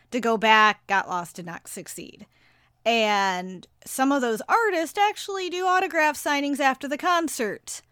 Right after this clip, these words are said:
So I probably could have got an autograph if I wouldn't have ran off trying to get more money to buy some goods for Jasmine's booth.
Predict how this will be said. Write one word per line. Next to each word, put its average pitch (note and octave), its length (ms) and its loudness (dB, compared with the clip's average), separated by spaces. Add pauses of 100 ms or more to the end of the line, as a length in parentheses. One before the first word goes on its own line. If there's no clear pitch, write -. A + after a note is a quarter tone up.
(560)
So - 260 0
I C4 460 6
probably E4+ 440 -2
could - 240 -6
have F4 120 -4
got B3+ 200 4
an A#3 100 0
autograph F#3 720 -2
if G#3 460 -4
I G3+ 160 0
wouldn't G3 200 -4
have F#3 80 -4
ran F#3 160 -4
off F3+ 200 -2
trying F#3 260 -6
to E3+ 160 -10 (480)
get A3+ 140 -4
more G#3+ 160 -4
money A3 320 2
to G#3 100 -4
buy G#3 220 2
some F#3+ 340 -10
goods F#3+ 220 -10
for F#3+ 140 -12
Jasmine's F#3 460 -2
booth. - 320 -14